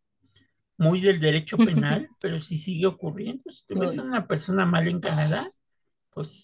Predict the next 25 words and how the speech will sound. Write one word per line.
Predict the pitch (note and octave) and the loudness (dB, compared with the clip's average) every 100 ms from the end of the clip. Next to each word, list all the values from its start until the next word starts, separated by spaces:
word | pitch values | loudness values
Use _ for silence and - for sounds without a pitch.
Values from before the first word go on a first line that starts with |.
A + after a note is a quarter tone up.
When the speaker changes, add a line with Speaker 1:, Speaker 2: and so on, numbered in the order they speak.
| - | -6
Speaker 1:
sí | D#3+ D#3 | -6 0
te | F#3 | 0
das | E3 D#3 | 0 0
la | D3 | 0
vuelta, | C3+ C#3+ - G3+ G#3+ | 0 -2 -2 -6 -4
Speaker 2:
Eso | |
no | C#4 D#4 | -4 -4
Speaker 1:
¿no? | |
Speaker 2:
pasa. | B3+ B3 C4 - F#4 F#4+ G4 _ _ _ _ _ _ _ | -10 -14 -14 -14 -16 -16 -18 _ _ _ _ _ _ _
<laughs> | A3+ - B3 B3+ A#3 B3+ B3+ _ _ _ C4+ B3 A3 | -12 -4 2 2 2 2 -2 _ _ _ -6 -6 -4
O | A3 A3 | -4 -2
sea, | A#3+ G#3+ - _ _ _ _ _ | -4 -4 -8 _ _ _ _ _
sin | A#3 - A#3+ | -8 -4 -2
lugar | A#3+ C#4+ | -2 -2
a | F4+ | 0
dudas, | C4+ A#3+ B3 C4 _ _ | -2 -4 -6 -8 _ _
los | F#3+ F3+ F3+ F3+ | -14 -8 -6 -4
gestos | - G#3 - F#3+ - - _ _ _ _ _ _ _ | -4 -6 -6 -10 -12 -18 _ _ _ _ _ _ _
te | G3 | -6
pueden | F3+ G3 G3 G3 | -2 -2 -2 0
demostrar | F3 F3 - F3 F3 - _ _ - | -2 -4 -2 -2 -2 -10 _ _ -18
cierto | - G#3+ G3 G#3 | -6 -4 -2 -4
patrón | G3 F3+ F3 F3 | -6 -4 -4 -4
de | E3+ | -4
conducta. | F#3 G3+ G#3+ - | -6 -6 -6 -10